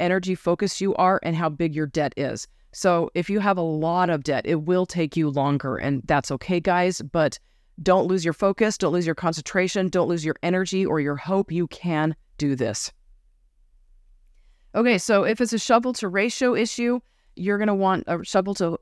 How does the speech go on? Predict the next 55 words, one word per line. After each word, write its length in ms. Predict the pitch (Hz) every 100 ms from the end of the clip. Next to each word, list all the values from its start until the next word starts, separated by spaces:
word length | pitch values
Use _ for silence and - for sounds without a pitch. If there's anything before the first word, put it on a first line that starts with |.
| -
to 180 | - 165
hole. 340 | 180 170 185 -
So 160 | - 175
your 140 | 175
shovel 420 | - 196 214 214
is 320 | 175 165 156
how 160 | 180 165
much 180 | 165 -
income 280 | 180 202 196
you 100 | 196
have, 300 | 196 202 -
and 380 | 160 156 139 139 _ _
digging 300 | - 180 196
a 60 | 180
hole 360 | - 185 202 -
is 220 | 160 156
how 140 | 160
much 260 | 160 139 127
debt 180 | 170 151
you 80 |
have, 220 | 190 175 180
how 100 | 151
much 160 | 143
dirt 180 | 160 160
you 100 | 180
have 180 | 175 175
to 80 | 170
move. 360 | 165 165 175 - _ _ -
Uh, 160 | 165 151
get 180 | 180
a 40 | 180
bigger 240 | 170 165
shovel 320 | - 156 151
if 80 | 143
you, 100 | 143
as 200 | 151 143
you, 80 | 147 -
if 120 | 151
you 80 | 151
can. 380 | - 165 143 139 143
Uh, 160 | 147 -
apply 320 | - 180 175
for 160 | 180 170
more, 180 | 160 - -
uh, 200 | 156 123 - _ -
better 160 | 180
paying 300 | 185 185 156
jobs. 500 | 143 190 208 214 214 - _ _ -
Get 140 | 190 190
the 60 |
experience 560 | - - 180 190 202 214
you 60 |
need. 220 | 202 202 190
Get 160 | 147
qualified. 800 | - 180 180 180 180 170 170 170